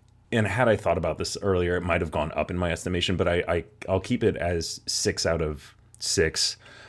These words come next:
because episode one of season two pays off so hard because of that.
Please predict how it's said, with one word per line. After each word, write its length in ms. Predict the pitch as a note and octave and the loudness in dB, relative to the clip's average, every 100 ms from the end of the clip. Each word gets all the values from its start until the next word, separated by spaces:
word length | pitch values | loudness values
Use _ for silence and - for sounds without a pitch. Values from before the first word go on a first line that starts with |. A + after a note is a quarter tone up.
| - | -6
because 580 | A#2 - A2 G#2 F#2+ - - - - | -4 2 6 6 6 0 -12 -8 -4
episode 560 | A#2+ D3 - C3 B2 | 0 0 2 4 4
one 480 | G2 F#2+ F#2+ F#2+ F#2+ | 4 4 6 6 4
of 140 | F#2+ F2+ | 0 -2
season 320 | - F#2 F2+ | 0 2 2
two 180 | - G#2 | 2 0
pays 320 | - A2+ G#2+ | 0 -2 0
off 220 | G2 F#2 | 0 -2
so 680 | - - - A2 F#2+ F2+ E2 | -6 -6 0 6 8 8 6
hard 680 | - - F#2+ E2+ E2 D#2+ D#2 | 0 -2 2 2 2 0 -2
because 420 | D#2 - G#2+ F#2 | -2 6 6 6
of 60 | |
that. 160 | E2+ E2+ | 2 -2